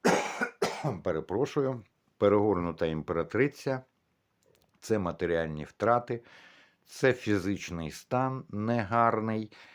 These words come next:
і це якісь витрати, витрати. Вас земля не тримає у цей день, будьте обережні,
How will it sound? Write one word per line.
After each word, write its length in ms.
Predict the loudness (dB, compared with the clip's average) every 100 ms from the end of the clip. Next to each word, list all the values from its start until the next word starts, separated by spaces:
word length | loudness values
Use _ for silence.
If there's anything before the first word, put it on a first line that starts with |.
| -20
і 320 | -8 -2 -2 -2
це 560 | -8 -2 0 2 0 -4
якісь 840 | -2 -2 -4 -8 -8 -8 -16 -20 _ _ _ _
витрати, 680 | 0 2 2 2 0 2 0
витрати. 640 | 0 -2 0 0 0 -6
Вас 260 | 0 0 0
земля 520 | -4 -4 -2 -2 -2
не 160 | -2 -6
тримає 540 | -4 -2 -2 -2 -2
у 80 | -4
цей 280 | -4 -4 -4
день, 300 | -4 -6 -6
будьте 320 | -8 -2 0
обережні, 680 | 0 0 2 2 0 -6